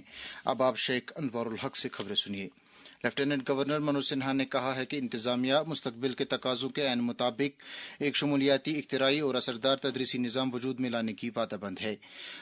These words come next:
امر سنگھ کالج سری نگر میں اعلیٰ تعلیم محکمے کی طرف سے منعقدہ این ای پی کنکلیو دو ہزار پچیس کی افتتاحی تقریب سے خطاب کرتے ہوئے ایل جی نے کہا کہ جموں کشمیر کے ہر ایک طالب علم کو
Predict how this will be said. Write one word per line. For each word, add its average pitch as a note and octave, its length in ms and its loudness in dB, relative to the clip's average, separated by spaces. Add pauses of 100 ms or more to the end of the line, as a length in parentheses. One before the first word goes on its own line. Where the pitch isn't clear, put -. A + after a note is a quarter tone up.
امر C#3+ 140 4
سنگھ D#3+ 200 2
کالج D#3 220 4
سری D3 220 2
نگر D3 220 2
میں D#3 100 2
اعلیٰ C#3 160 6
تعلیم C#3 340 4
محکمے C#3 300 0
کی C#3 100 -2
طرف C3 200 -2
سے - 100 2
منعقدہ C3 460 0
این C3+ 220 0
ای B2 80 2
پی C3+ 160 -2
کنکلیو C3 400 0
دو B2 220 -4
ہزار B2+ 160 -2
پچیس C#3 440 -4
کی C3 240 -2 (340)
افتتاحی C3+ 500 0
تقریب C#3 380 -2
سے B2+ 260 0
خطاب C3 340 2
کرتے B2+ 240 -2
ہوئے C#3 200 0
ایل D#3 120 -2
جی B2+ 100 0
نے B2+ 100 0
کہا C3 180 0
کہ C3+ 120 -4
جموں B2+ 200 0
کشمیر C#3 340 -2
کے C#3+ 100 -4
ہر B2+ 120 -2
ایک C3 140 -4
طالب B2 220 0
علم C3+ 300 2
کو B2 220 -2